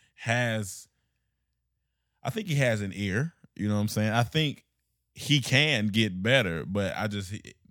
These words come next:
the, the trolling gotta chill. <laughs> He just gotta work. Go work. Just go work, and then, and then come out, and then you'll be,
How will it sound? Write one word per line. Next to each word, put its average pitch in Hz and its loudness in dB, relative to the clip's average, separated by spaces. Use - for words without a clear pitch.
the, 95 -8
the 92 -8
trolling 107 -4
gotta 80 -10
chill. 95 -6
<laughs> - -16
He 156 2
just 139 0
gotta 117 4
work. 107 0
Go 127 8
work. 127 4
Just 127 0
go 139 4
work, 135 6
and 117 -4
then, 117 0
and 113 0
then 117 4
come 113 -2
out, 101 -4
and 98 -8
then 98 -4
you'll 101 -2
be, 95 -6